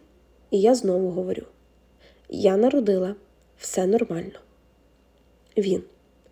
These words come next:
«І хто народився?» Я відповідаю: «Два синочка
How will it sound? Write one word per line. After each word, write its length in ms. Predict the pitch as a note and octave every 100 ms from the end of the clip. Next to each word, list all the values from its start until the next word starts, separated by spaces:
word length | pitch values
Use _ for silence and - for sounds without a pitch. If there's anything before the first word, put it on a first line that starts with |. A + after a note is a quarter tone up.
| _ _ _ _ -
«І 460 | G#3 G3+ G3+ G3+ -
хто 200 | - C4
народився?» 640 | C4 G3 F3+ F#3+ - C#4+ - _ _ _ _ _ _ _ _ _ _ _ _ _ _ _
Я 240 | G3+ F#3 G3
відповідаю: 600 | G#3 G#3+ G3+ F#3 - - _ _ _ _ - - _ -
«Два 320 | F#3+ G3 G3
синочка 800 | - G#3 G3+ D4 - - G3+